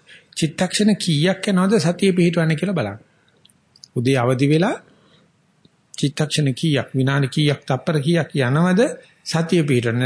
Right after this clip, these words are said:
මම ඉන්නේ ඉරියව්ව බලන්න. ඒක හොඳට දියුණු වුණාට පස්සේ ලොකු ස්වාමීන් වහන්සේ අපිට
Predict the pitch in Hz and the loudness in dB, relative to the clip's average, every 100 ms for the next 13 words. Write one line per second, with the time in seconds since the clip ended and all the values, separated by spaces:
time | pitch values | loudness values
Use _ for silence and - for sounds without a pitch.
0 | 131 127 127 123 120 143 170 151 175 185 | 0 0 0 0 0 0 2 4 4 4
1 | 165 135 107 95 - - _ _ _ _ | 4 4 0 -2 -8 -20 _ _ _ _
2 | _ _ _ _ _ _ _ - - 147 | _ _ _ _ _ _ _ -20 -6 -2
3 | 147 131 160 214 226 160 160 180 185 175 | 2 2 4 4 4 4 4 4 4 2
4 | 175 - 185 151 147 147 165 156 156 151 | 0 0 0 2 0 0 0 0 0 2
5 | 143 156 135 135 | 0 0 0 -2